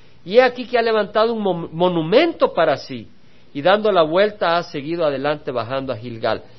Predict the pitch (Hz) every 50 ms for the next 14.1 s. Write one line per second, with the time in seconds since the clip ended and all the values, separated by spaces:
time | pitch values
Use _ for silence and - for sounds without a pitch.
0 | - - - - 202 247 254 277 262 - - 208 180 - - 165 165 202 254 262
1 | 226 202 214 233 - - - - - - - - - - - - 147 175 233 277
2 | 294 277 - - 233 208 214 254 247 - 277 254 233 226 220 208 202 196 214 285
3 | 339 349 320 - - - 147 - - - - - - - - - - - - -
4 | - - - - - - - - - - - - - - - - - 233 262 285
5 | 285 269 233 175 185 185 180 170 - 175 202 190 214 277 320 320 294 269 254 240
6 | 254 262 247 214 185 196 233 277 302 294 - - 170 123 95 - - - - -
7 | - - - - - - - - - - - - - - - 170 175 185 185 185
8 | 196 180 175 170 170 165 170 226 269 262 240 - - 240 233 - - 208 - -
9 | 165 139 - - 147 131 135 160 190 262 302 311 320 302 294 262 - - - -
10 | - - - - - - - - - - - - - - - - - - - -
11 | - - - - - - - - - - - - - - 131 120 - 147 123 -
12 | - - 220 247 269 269 254 240 226 220 196 170 - - - - - - - -
13 | - - - - - - - 120 123 120 117 - - 190 202 214 214 208 196 175
14 | 156 127